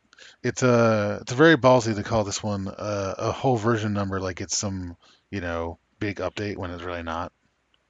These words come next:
<laughs> Uh, it's big-ish for the time, I guess, but it's not huge like the other ones have been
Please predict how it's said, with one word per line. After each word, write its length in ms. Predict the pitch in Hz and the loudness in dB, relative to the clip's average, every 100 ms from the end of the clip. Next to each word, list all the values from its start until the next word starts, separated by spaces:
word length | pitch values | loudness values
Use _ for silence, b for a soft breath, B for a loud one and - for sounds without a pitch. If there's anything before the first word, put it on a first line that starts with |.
| - | -16
<laughs> 60 | B B _ b b b b b b b b b b - | B B _ b b b b b b b b b b -8
Uh, 340 | 98 87 85 85 _ _ _ _ _ _ | -6 -4 -6 -10 _ _ _ _ _ _
it's 220 | 147 - | 0 0
big-ish 840 | 120 147 123 123 139 - - - - - | 4 6 8 6 4 0 -4 -6 -16 -20
for 320 | - - 117 | -6 0 0
the 100 | 107 | 0
time, 520 | - 107 101 107 117 | -4 -4 -2 -2 -2
I 80 | 117 | -4
guess, 680 | 110 107 123 135 - - - - | -2 0 0 -2 -4 -6 -10 -6
but 200 | 104 95 | -4 -4
it's 180 | - - | -6 -4
not 260 | 113 101 | -2 -2
huge 580 | - 101 98 117 113 - - | -6 -8 -6 -6 -8 -14 -10
like 220 | 101 98 | -8 -8
the 220 | - 90 95 | -8 -8 -6
other 160 | 98 | -4
ones 220 | 107 107 | -4 -4
have 100 | 110 | -6
been 320 | 104 117 120 | -2 -2 -4